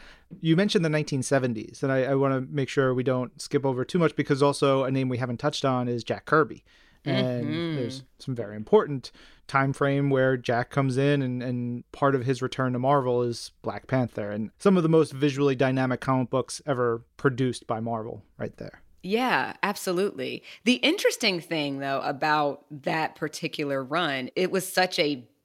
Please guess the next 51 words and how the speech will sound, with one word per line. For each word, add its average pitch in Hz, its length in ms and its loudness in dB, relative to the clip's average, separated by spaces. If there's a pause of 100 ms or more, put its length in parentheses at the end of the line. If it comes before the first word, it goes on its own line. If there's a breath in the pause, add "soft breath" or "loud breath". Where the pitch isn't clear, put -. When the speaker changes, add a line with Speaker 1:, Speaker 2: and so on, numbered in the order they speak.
(140)
Speaker 2:
major 170 480 0
departure 131 840 -2
from 143 320 -4
what 135 420 -4
Don 139 240 -4
McGregor 151 400 -2
had 131 140 -4
been 139 160 -6
doing, 151 560 -8
right? 143 400 -2 (520 loud breath)
So 185 560 4 (160)
when 226 300 2
you 233 160 0
read 220 240 2
it, 269 80 0
if 185 160 -2
you 254 100 2
decide 185 460 2
to 185 120 -4
read 156 600 -4
these 160 280 0
comic 160 400 0
runs 147 380 0
in 151 160 0
order, 139 320 -2
which 143 180 -2
I 143 80 0
cannot 143 440 -4
recommend 202 420 0
more 254 160 2
highly, 277 400 -2
friends, 151 460 -2
it's - 160 -10
a 139 40 -6
really 143 280 -2
good 165 180 -4
thing 175 160 2
to 185 100 -8
do. 165 220 2
Take 147 260 -2
you 170 140 -2
a 180 40 2
weekend. 131 500 -6
It's 120 160 -10
not 147 160 -2
gonna, 147 160 0
like, 139 200 -4
eat 165 160 -8
your 147 100 -2
whole 156 180 -2
life. - 360 -6